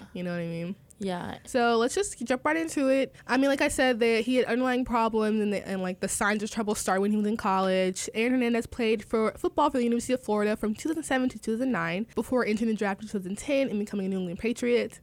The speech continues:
Speaker 1: However, during his time in Gainesville, Aaron was connected to two violent incidents.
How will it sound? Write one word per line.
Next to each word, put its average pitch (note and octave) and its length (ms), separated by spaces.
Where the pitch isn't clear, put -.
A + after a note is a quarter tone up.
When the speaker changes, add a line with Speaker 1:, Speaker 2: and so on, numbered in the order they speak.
Speaker 1:
However, D#4+ 560
during D4+ 300
his D4+ 160
time C4 440
in C4 120
Gainesville, A#3 800
Aaron C4 220
was E4 100
connected B3 440
to - 140
two C#4+ 380
violent G#3+ 360
incidents. - 720